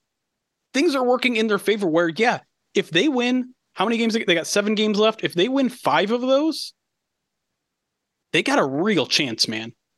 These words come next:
That puts them at nine and eight. If they go five and two the rest of the way, a very, very real chance that, that that is good enough to make the playoffs. And I'm not saying that they will, but we just,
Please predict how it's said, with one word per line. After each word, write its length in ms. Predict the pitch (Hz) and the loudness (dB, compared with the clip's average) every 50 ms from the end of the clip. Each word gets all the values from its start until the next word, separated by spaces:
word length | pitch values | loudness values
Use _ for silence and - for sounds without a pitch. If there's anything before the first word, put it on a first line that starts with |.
| _ - | _ -2
That 200 | - 175 226 220 | 0 0 0 2
puts 140 | - 254 - | 0 -2 0
them 100 | 233 196 | 0 0
at 100 | 180 190 | 0 0
nine 240 | 151 151 156 156 147 | 0 0 2 2 2
and 120 | 139 127 | 2 0
eight. 160 | 127 113 101 - | 0 -2 -4 -8
If 80 | 135 | -4
they 120 | - 165 214 | -2 -2 0
go 100 | 214 233 | 0 -2
five 360 | - - - 175 180 202 208 | -4 -2 0 0 2 2 0
and 120 | 208 196 | 0 -2
two 100 | - 214 | -2 -2
the 80 | 202 196 | 0 2
rest 220 | 190 196 185 - | 0 0 0 0
of 40 | 208 | -2
the 60 | 190 | 0
way, 140 | 190 190 185 - - - - - _ _ _ _ _ _ _ _ _ - | 0 0 -2 -4 -12 -20 -20 -20 _ _ _ _ _ _ _ _ _ -2
a 80 | - 247 | -2 -2
very, 440 | 196 175 - 285 302 269 254 240 208 | -2 0 0 0 2 2 4 2 2
very 300 | 170 180 180 175 160 151 | 2 2 0 2 2 0
real 240 | 147 147 147 135 135 | 0 0 0 0 0
chance 260 | - 151 139 127 - | -2 -2 -2 -2 -4
that, 100 | 147 139 | -2 0
that 180 | 143 143 143 143 - | 0 0 0 -4 -8
that 220 | 175 151 156 151 147 | -2 0 0 0 0
is 100 | 135 - | -2 -2
good 160 | - 147 143 | -2 0 0
enough 200 | 135 135 127 - | 2 0 -2 -2
to 80 | - - | -4 -4
make 120 | 139 127 | -4 -2
the 60 | - 143 | -2 -2
playoffs. 260 | - 139 120 117 - | -2 -2 -2 -2 -2
And 100 | 160 170 | 0 0
I'm 80 | 185 | 2
not 200 | 214 233 254 - | 2 2 0 2
saying 160 | - 247 240 226 | 0 0 0 0
that 120 | 214 202 | 0 0
they 120 | 185 160 | 0 0
will, 460 | 147 151 180 220 220 151 139 151 - _ _ _ _ _ _ _ _ _ _ _ _ _ _ _ _ _ _ - | 0 2 2 2 2 2 0 -2 -6 _ _ _ _ _ _ _ _ _ _ _ _ _ _ _ _ _ _ -4
but 100 | 220 240 | 0 0
we 100 | 294 349 | 0 0
just, 320 | 330 262 - - - _ | 0 -2 -2 -2 -6 _